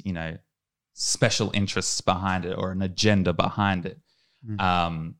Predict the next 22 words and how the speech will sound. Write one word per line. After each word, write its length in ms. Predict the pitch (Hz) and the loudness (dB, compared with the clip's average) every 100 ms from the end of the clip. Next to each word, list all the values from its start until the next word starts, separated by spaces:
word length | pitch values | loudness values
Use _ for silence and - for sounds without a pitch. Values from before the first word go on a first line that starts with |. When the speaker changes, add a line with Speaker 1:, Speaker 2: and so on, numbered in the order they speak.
| _ | _
Speaker 1:
you 120 | 104 | -2
know, 160 | 92 85 | 0 0
and 140 | 101 | 0
it 60 | 98 | 0
was, 300 | 101 101 95 - | 2 0 -2 0
it 100 | 113 | 2
was 240 | 107 95 | 2 2
making 300 | 107 - - | 2 2 2
sure 320 | 107 - 107 98 | 0 2 4 4
that 320 | 92 92 - | 4 2 0
you 80 | 104 | -4
don't 260 | 101 98 98 | 0 0 -2
fall 180 | 110 104 | 0 0
into 200 | 95 95 | 0 -2
that 140 | - | -4
trap, 280 | - 90 - | 0 0 0
but 120 | 95 | -2
you're 100 | 92 | -2
seeing 340 | - - 92 92 | 0 0 0 0
the 140 | 92 | -2
actual 680 | 95 - 101 90 87 87 - _ | -2 -2 -2 0 -2 -6 -12 _
real 720 | 107 104 104 98 87 90 85 | -4 2 6 6 4 0 -6